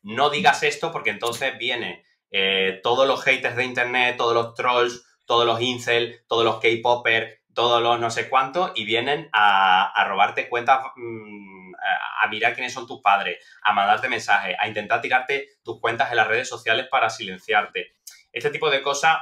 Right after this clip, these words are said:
yo creo que son extremadamente sensibles. Entonces, yo puedo entender perfectamente que tú digas, "Oiga, pues no quiero, eh, saber nada de lo que opine J K Rowling sobre las personas trans".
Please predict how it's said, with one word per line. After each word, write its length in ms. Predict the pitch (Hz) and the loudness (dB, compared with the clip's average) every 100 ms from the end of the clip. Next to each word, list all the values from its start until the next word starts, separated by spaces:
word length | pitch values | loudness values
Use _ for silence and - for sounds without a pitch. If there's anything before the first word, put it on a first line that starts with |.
| - _ _ _ _ _ _ | -8 _ _ _ _ _ _
yo 240 | 113 113 | -4 -2
creo 180 | 120 139 | 0 -2
que 100 | 139 | -2
son 280 | - 131 143 | -2 -4 -2
extremadamente 1200 | 127 113 - 110 104 120 131 123 123 123 135 147 - | -2 -2 -4 -2 2 4 2 0 -4 0 2 0 -4
sensibles. 680 | - 98 - 104 87 78 | -12 -12 -10 -12 -12 -18
Entonces, 280 | _ 110 98 | _ -8 -6
yo 100 | 120 | -4
puedo 140 | 175 170 | -2 -2
entender 240 | 170 156 | -2 -2
perfectamente 480 | 143 147 147 147 165 | -4 0 0 0 -2
que 60 | |
tú 80 | 143 | -4
digas, 180 | 107 107 | -4 -2
"Oiga, 320 | 117 117 - - _ _ | 0 0 0 -6 _ _
pues 160 | 98 104 | -6 -2
no 140 | 123 | -2
quiero, 520 | 139 139 135 131 131 - - _ | 0 0 2 2 2 -4 -12 _
eh, 880 | 135 131 131 127 127 127 123 123 - - | -4 -2 0 0 0 0 -2 -4 -8 -8
saber 540 | - 131 139 135 - | 2 4 4 0 -4
nada 420 | 110 123 139 104 90 | -2 4 4 4 -2
de 80 | 101 | -6
lo 160 | 101 | -6
que 80 | - | -8
opine 640 | 90 113 117 123 120 120 | -8 -8 -4 0 0 -2
J 280 | - 120 117 | -4 -2 2
K 120 | 120 | 2
Rowling 440 | 117 131 123 101 87 | 2 2 0 -8 -10
sobre 300 | - 123 117 | -8 -4 -2
las 120 | 95 | -2
personas 360 | - 92 113 120 | -2 -4 -2 -2
trans". 420 | 139 151 190 - | 2 2 2 -14